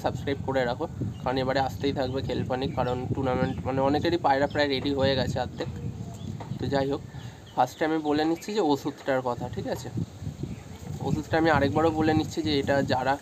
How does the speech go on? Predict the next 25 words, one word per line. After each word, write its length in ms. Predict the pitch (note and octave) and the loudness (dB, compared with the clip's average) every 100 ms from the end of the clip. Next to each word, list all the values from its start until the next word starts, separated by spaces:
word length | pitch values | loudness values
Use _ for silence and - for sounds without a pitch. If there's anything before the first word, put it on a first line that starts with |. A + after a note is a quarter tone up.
| - - - - - | -6 -14 -12 -12 -4
নতুন, 380 | C3+ C#3 D3 D3 D3 | 0 0 2 0 2
তোমরা 200 | D3 D3 | 0 0
তিন 200 | D3 C#3 | 0 0
ঘন্টা 280 | C#3+ C#3+ D3+ | 2 0 0
টানিয়েছো 480 | D3 C3+ C#3+ D3 D#3 | -2 0 0 -2 -2
পায়রাকে, 340 | D3 C#3+ D3 D#3+ | 0 2 0 -2
তিন 180 | E3+ C#3 | -2 0
ঘন্টার 260 | C#3+ C#3+ D3 | 0 0 0
নিচে 200 | D3 D3+ | -2 -2
দেবে 200 | C#3 C3+ | -2 0
না, 80 | B2+ C3 | -2 -2
তিন 160 | C3+ | -4
ঘন্টা 300 | C3+ C#3 C#3 D3+ | 0 0 2 0
ওদেরকে 420 | C#3+ C#3 C3+ D#3+ D#3+ | 2 0 -2 -6 -4
টানাও, 280 | C#3 C3 A#2+ - - - | -4 -2 -4 -10 -16 -6
ঠিক 80 | E3+ | -2
আছে? 140 | E3 B2+ - - - - - - - | -2 -4 -14 -18 -20 -20 -20 -18 -10
আর 80 | - | -4
আরেকটা 360 | - D#3 - F#3+ | -2 -2 -2 -2
জিনিস 160 | G3+ G3+ | -2 -2
আমি 120 | F#3+ F#3 C#3+ | -4 -2 0
বলে 180 | D3 D3 | 2 2
দিচ্ছি, 300 | C3+ - - - - - - - - | -2 -4 -6 -6 -8 -12 -12 -16 -10
একটা 160 | C3+ F#3 F3 | -2 -2 0
secret 320 | D3 E3 E3 | -2 2 0